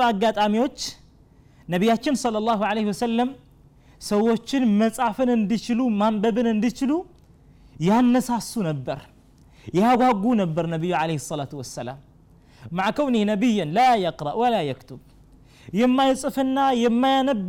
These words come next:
ነቢይ ከመሆናቸውም ጋር ማለት ነው። ነቢዩ ሰለላሁ ዐለይሂ ወሰለም ወደ እርሳቸው አቅርበው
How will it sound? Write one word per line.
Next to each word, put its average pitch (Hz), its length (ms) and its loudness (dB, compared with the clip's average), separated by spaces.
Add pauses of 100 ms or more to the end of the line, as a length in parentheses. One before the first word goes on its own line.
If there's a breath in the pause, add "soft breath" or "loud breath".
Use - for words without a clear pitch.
ነቢይ 240 300 0
ከመሆናቸውም 226 920 0
ጋር 151 240 0
ማለት 127 360 -6
ነው። 139 120 -20 (1080 soft breath)
ነቢዩ 175 280 2
ሰለላሁ 214 500 0
ዐለይሂ 220 280 2
ወሰለም 254 420 2 (520 soft breath)
ወደ 202 220 4
እርሳቸው 254 580 0
አቅርበው 254 520 2